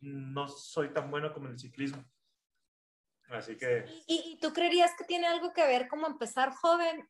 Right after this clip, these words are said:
Speaker 2: O,
Speaker 1: Sí, mucho,
Speaker 2: o por ej-
Speaker 1: mucho, mucho.
Speaker 2: o, ujú.
Speaker 1: Porque ahorita empezar este, a, a mi edad, el motocross, ya uno empieza, yo tengo una hija ya, ya, ya tienes como que ese miedito de que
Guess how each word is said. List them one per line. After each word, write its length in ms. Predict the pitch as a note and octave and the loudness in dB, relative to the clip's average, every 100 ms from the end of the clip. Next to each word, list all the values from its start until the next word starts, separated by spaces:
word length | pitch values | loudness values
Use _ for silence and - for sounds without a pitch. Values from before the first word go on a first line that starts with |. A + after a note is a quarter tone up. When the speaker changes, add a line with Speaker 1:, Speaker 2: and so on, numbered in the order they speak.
| - | -2
Speaker 2:
O, 100 | B3 | 4
Speaker 1:
Sí, 280 | - A3 G#3+ - - | 6 4 2 -4 -12
mucho, 220 | - D3 C4 | -8 0 0
Speaker 2:
o 80 | |
por 120 | C4 C#4 | 4 2
ej- 80 | |
Speaker 1:
mucho, 120 | C4 - - | 2 -12 -14
mucho. 340 | - A#3+ - _ _ | -6 -6 -6 _ _
Speaker 2:
o, 40 | A#3+ | -8
ujú. 340 | A3+ A3 G3 _ _ | -6 -6 -8 _ _
Speaker 1:
Porque 240 | D#3 D3+ D3 | 2 4 2
ahorita 600 | B2+ C3+ F3+ E3+ E3 D#3+ | 2 4 8 10 10 8
empezar 440 | C3+ C#3+ - D3 | 4 -2 2 4
este, 580 | D#3+ D#3+ F3 E3+ E3 D3+ | 4 2 0 4 6 6
a, 60 | B2+ - _ - | 4 -2 _ -10
a 40 | |
mi 100 | B2+ | 0
edad, 420 | A#2+ D#3 F3 C#3+ - _ _ _ _ _ | 4 6 6 2 -8 _ _ _ _ _
el 300 | C3 A#2+ A#2+ | 0 0 2
motocross, 760 | A#2+ A#2+ B2 D#3+ F#3 F3 - D3+ | -4 -4 -2 2 2 -2 -10 -12
ya 140 | C3 C3+ | -4 -2
uno 160 | D3 | 0
empieza, 480 | D#3 D#3 D3+ F3 D#3 D3+ | -2 -2 -2 0 -2 -2
yo 140 | D3+ | -2
tengo 180 | F#3 F3+ | -2 -2
una 160 | F3+ F3 | 0 -2
hija 200 | F3+ F3+ | -2 2
ya, 240 | F3 F3+ | 4 6
ya, 220 | D#3+ - D#3+ | 4 2 2
ya 220 | D3+ D3 | 2 2
tienes 300 | E3+ E3+ E3 | -2 0 0
como 200 | F#3 E3 | -2 2
que 100 | D3+ | 2
ese 160 | F3 | 0
miedito 440 | E3+ D3 B2+ B2 E3+ | -2 0 -2 0 2
de 140 | D#3+ | 2
que 480 | D#3+ C#3 A#2 G#2+ - | 2 2 4 2 -4